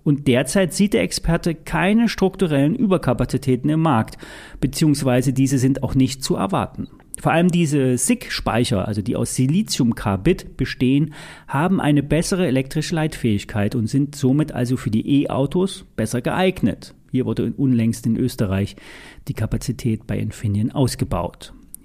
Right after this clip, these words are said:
Wer der Empfehlung vom Aktionär folgen will, kann das Investment hebeln mit einem Infineon Unlimited Long. Basis dreiundzwanzig Euro achtundsiebzig. Hebel etwas unter fünf.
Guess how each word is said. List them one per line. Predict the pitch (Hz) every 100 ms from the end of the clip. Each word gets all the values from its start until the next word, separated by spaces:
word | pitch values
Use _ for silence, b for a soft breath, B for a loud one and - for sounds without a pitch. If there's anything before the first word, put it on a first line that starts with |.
| -
Wer | 143
der |
Empfehlung | 185 - 262 247
vom | 208
Aktionär | - 175 170 135 117
folgen | 185 196 208
will, | 220 262 B B B B -
kann | 151 175 170
das | 175 -
Investment | 165 120 120 - 143 139
hebeln | 143 147 104 98 95
mit | 131 -
einem | 120 117 113 110
Infineon | 127 101 - 185 190 190 190 -
Unlimited | 127 135 127 127 127 - -
Long. | 165 123 87 76 - -
Basis | 101 127 135 165 -
dreiundzwanzig | 107 113 151 156 - 127 131 -
Euro | 113 113 120
achtundsiebzig. | - 107 - 123 113 - 151 147 - 185 -
Hebel | - 165 175
etwas | - 151 - 139 -
unter | 127 123 113
fünf. | - 220 339 -